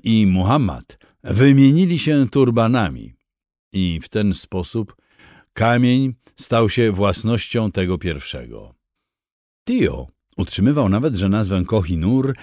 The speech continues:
nadał mu właśnie Nadir Shah, po którego śmierci właścicielem klejnotu został Afgańczyk, szef jego ochrony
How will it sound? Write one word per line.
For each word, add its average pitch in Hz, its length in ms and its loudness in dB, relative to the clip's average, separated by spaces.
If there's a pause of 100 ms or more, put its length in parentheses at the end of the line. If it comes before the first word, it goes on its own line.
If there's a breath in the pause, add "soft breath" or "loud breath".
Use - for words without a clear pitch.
nadał 143 440 2
mu 110 160 2
właśnie 110 580 0
Nadir 110 680 0
Shah, - 500 -8 (560)
po 90 180 0
którego 98 340 -4
śmierci 98 560 0 (260 loud breath)
właścicielem 113 760 0
klejnotu 104 500 0
został 123 420 -2
Afgańczyk, 95 920 -4 (340)
szef - 320 0
jego 82 320 -2
ochrony 123 480 2